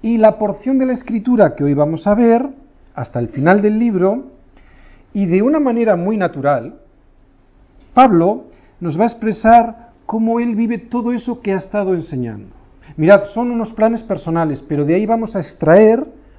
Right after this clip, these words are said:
la, cómo él pone por práctica, y sin que él se dé cuenta, lo es-, lo escribe, cómo él pone por práctica todo lo que previamente nos,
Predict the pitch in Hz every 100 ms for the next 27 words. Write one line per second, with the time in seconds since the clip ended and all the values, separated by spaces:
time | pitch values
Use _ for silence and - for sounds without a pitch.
0 | _ - _ _ _ _ - - - -
1 | 143 139 139 - _ _ - - 214 214
2 | 233 - 226 226 214 185 - 214 226 180
3 | 143 175 - 143 180 165 262 247 208 -
4 | 214 180 151 131 - - - 143 - 214
5 | 196 185 196 214 233 233 220 208 196 208
6 | 202 202 208 - - 240 226 202 190 180
7 | 196 190 202 196 165 143